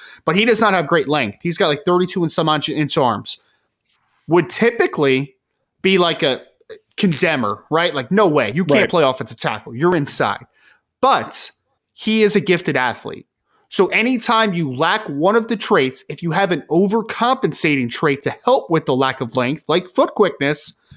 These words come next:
Speaker 1: sometimes you could last at offensive tackle. So I'm interested in him more than maybe any offensive tackle in this class at the Senior Bowl to see if he can play offensive tackle at the next level or he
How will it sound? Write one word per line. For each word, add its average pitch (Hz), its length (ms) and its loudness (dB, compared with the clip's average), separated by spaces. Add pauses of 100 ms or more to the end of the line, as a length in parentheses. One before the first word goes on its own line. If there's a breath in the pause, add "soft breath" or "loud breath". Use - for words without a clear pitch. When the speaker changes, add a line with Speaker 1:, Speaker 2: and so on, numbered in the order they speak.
(300 soft breath)
Speaker 1:
sometimes 220 640 2
you 208 80 0
could 165 160 0
last 165 500 -2
at 147 160 0
offensive 139 380 -2
tackle. 127 320 -4
So - 160 -2
I'm 254 160 0
interested 262 420 2
in 156 140 0
him 233 420 0 (420)
more 190 200 4
than 180 180 2
maybe 185 260 2
any 214 220 4
offensive 208 480 2
tackle 180 380 0
in 156 80 -2
this 156 160 -2
class 131 420 -2 (100)
at 170 140 -2
the 160 80 -8
Senior 160 320 -2
Bowl 117 400 -2 (360 soft breath)
to 165 80 -4
see 220 200 2
if 202 100 2
he 240 120 0
can 180 180 0
play 165 640 0
offensive 143 460 -2
tackle 147 360 0
at 143 100 -4
the 143 60 0
next 147 260 -2
level 175 180 0
or 147 140 4
he 131 160 0